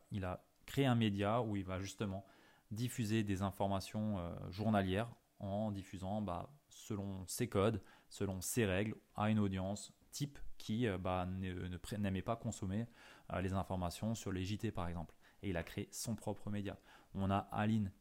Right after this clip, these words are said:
euh, Bartholdi qui est passée sur l'épisode vingt-six, euh, qui a, euh, The Bee Boost, elle est plus connue sous le nom de The Bee Boost, qui a son propre média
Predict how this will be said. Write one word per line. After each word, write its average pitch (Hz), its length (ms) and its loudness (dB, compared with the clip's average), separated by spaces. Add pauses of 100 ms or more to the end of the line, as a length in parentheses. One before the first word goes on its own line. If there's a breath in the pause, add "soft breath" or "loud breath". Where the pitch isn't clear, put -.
(200)
euh, 90 220 -4
Bartholdi 101 560 -4
qui 101 120 -6
est 92 40 -2
passée 101 320 -2
sur - 120 -6
l'épisode 92 440 -2
vingt-six, 110 640 0
euh, 98 120 -6
qui - 260 -8
a, 98 160 0
euh, 87 160 -4
The 90 140 -2
Bee 98 160 2
Boost, 107 360 -2
elle - 60 -8
est 90 40 -8
plus - 220 -6
connue 104 240 0
sous - 160 -8
le 95 100 -2
nom 95 120 -2
de 92 160 0
The 98 120 0
Bee 98 120 2
Boost, 127 320 0 (300 loud breath)
qui - 120 0
a 104 80 6
son 107 160 0
propre 110 360 4
média 104 400 6